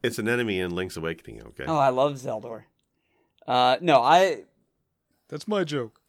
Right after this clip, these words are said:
Speaker 2: Okay, I'm so sorry. Go ahead, Paul.
Speaker 3: It's Zeldor.
Speaker 2: There you go.
Speaker 3: Um, I got a question for you guys since we're talking about the gems that you're collecting.
Speaker 2: Yeah, yeah.
Speaker 3: Um, and is that something that goes through all the games,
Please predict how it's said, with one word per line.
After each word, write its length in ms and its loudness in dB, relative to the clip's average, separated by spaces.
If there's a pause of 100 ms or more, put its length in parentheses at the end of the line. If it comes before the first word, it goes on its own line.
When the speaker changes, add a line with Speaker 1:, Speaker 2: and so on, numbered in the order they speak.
Speaker 2:
Okay, 300 -10
I'm 120 -12
so 120 -8
sorry. 220 -10
Go 100 -2
ahead, 160 -4
Paul. 160 -10 (1700)
Speaker 3:
It's 220 -8
Zeldor. 400 -2 (160)
Speaker 2:
There 100 -10
you 80 -12
go. 180 -16 (1040)
Speaker 3:
Um, 480 -12 (300)
I 80 -14
got 120 -2
a 40 -8
question 340 -8
for 120 -18
you 180 -14
guys 200 -12
since 240 -14
we're 80 -16
talking 260 -14
about 180 -14
the 140 -16
gems 380 -8
that 160 -6
you're 120 -6
collecting. 600 -10
Speaker 2:
Yeah, 120 -8
yeah. 220 -10 (180)
Speaker 3:
Um, 540 -12 (180)
and 520 -10 (340)
is 100 -12
that 160 -4
something 380 -6
that 140 -6
goes 200 -4
through 220 -8
all 260 -8
the 80 -10
games, 580 -12